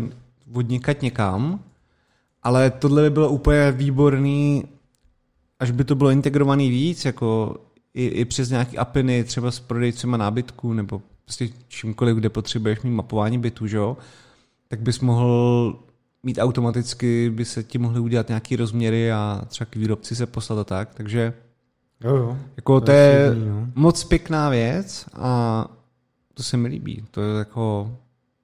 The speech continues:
Speaker 1: na to, jak jsme kuka vždycky si z něj dělali srandu, tak tohle se mu povedlo.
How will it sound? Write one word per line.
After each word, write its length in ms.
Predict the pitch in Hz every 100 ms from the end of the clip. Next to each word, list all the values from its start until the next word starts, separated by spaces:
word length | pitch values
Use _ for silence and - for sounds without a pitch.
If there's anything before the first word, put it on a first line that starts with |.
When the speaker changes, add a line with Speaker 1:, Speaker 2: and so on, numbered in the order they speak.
| _ _ - - _ _ _ _ _ -
Speaker 1:
na 80 | 123
to, 160 | 160
jak 160 | 151 147
jsme 480 | - 156 156 139 - - _ _ _ _ _ _ _
kuka 300 | 139 - 143
vždycky 340 | 139 135 -
si 80 | 135
z 40 | 135
něj 160 | 139
dělali 200 | 139 131
srandu, 420 | - 127 127 127
tak 160 | 131 131
tohle 220 | - 101
se 160 | - -
mu 80 | -
povedlo. 360 | - 50 -